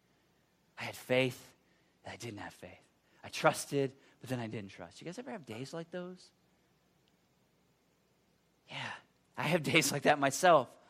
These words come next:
And if you live just looking at the day,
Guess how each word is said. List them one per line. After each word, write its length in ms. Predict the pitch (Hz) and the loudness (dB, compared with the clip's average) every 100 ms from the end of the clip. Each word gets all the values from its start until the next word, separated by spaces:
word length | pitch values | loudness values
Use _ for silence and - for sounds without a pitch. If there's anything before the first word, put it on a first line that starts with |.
| _ _ _ _ _ - | _ _ _ _ _ -2
And 120 | 151 | 2
if 140 | 170 180 | 2 2
you 120 | 190 | 2
live 380 | 170 214 240 190 | 12 12 12 12
just 260 | 190 - | 4 4
looking 320 | 185 196 208 202 | 2 4 4 8
at 240 | 170 190 143 | 8 8 2
the 80 | 147 | 4
day, 440 | 147 147 113 | 10 10 10